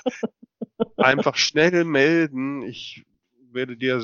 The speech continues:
Speaker 2: total den-, dankbar sein und ich setz dich auch ganz bestimmt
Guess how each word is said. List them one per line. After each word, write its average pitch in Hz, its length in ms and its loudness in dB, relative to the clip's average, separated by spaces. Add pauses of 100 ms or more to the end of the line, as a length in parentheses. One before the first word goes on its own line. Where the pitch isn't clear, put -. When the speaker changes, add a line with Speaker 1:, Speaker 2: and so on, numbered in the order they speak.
(100)
Speaker 2:
total 147 500 0
den-, 131 260 -2
dankbar 135 540 -2
sein 104 540 -4
und 113 500 -10
ich 95 340 -10
setz 139 280 0
dich - 180 -8
auch 127 120 -2
ganz 156 280 -2
bestimmt 135 480 -4